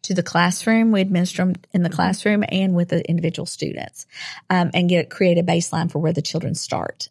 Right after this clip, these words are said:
Speaker 1: And
Speaker 2: Okay.
Speaker 1: then after the year of implementation of the curriculum and monitoring and those types of things, then in the, the spring, we reevaluate and see how much, uh,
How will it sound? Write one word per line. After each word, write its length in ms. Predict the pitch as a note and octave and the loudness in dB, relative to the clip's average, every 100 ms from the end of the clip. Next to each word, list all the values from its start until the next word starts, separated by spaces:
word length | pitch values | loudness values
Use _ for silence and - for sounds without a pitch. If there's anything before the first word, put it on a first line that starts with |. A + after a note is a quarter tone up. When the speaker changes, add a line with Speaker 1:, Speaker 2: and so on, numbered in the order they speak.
| - | -2
Speaker 1:
And 180 | E3+ E3+ | 0 2
Speaker 2:
Okay. 100 | E3+ | 2
Speaker 1:
then 160 | E3 D#3+ | 0 0
after 340 | E3+ F3+ - | 0 0 0
the 140 | F3+ E3+ | 0 2
year 280 | E3+ E3+ E3 | 2 2 2
of 380 | E3+ E3+ E3+ - - _ | 0 0 -2 -4 -14 _
implementation 640 | - F3 E3+ E3 F3 - F3 | -4 0 0 0 -4 -4 -4
of 40 | |
the 60 | E3+ | -6
curriculum 640 | - G#3+ A3 G#3 G3 F#3+ - | -8 -6 -4 -2 -2 -2 -2
and 160 | E3+ | 0
monitoring 580 | E3 E3 E3+ F3 F3+ F3 | 0 0 0 -2 -2 -2
and 80 | E3+ | -2
those 200 | E3 E3+ | -2 -4
types 180 | F#3+ - | -6 -8
of 80 | - | -6
things, 180 | F3 - - - | -6 -8 -16 -8
then 140 | - F3 | 0 2
in 100 | E3+ | 2
the, 100 | E3+ - - | 0 -6 -4
the 160 | E3+ D#3+ | 0 0
spring, 640 | - - B3 A3+ E3 D#3+ - | -2 -4 0 2 2 0 0
we 240 | E3 E3 | 0 0
reevaluate 920 | E3 D3+ D#3+ E3+ - - - - - - | 2 2 2 0 -2 -4 -6 -6 -8 -4
and 120 | E3+ | -4
see 280 | - E3+ D#3 - | -2 0 0 -2
how 300 | - F#2 - | -6 -4 -2
much, 440 | D3+ - - - - | -2 -4 -8 -14 -14
uh, 280 | - F3+ - | -8 -8 -8